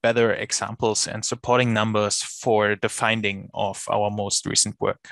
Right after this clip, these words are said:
So let's get started with what the hell a C S P actually is. <laughs> Well,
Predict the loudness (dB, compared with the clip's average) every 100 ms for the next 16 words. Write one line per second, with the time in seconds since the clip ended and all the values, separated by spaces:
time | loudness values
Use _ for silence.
0 | -10 -2 2 4 4 2 -2 _ _ -20
1 | -20 -18 -16 -16 -16 -20 _ 2 4 4
2 | 4 2 4 4 4 4 2 4 4 4
3 | 2 0 2 0 0 0 0 -2 -4 -4
4 | -6 -6 -6 -6 -6 -8 -6 0 2 2
5 | 0 -2 -6 -12 -16 -12 -10 -10 -14 -20
6 | 0 4 4 2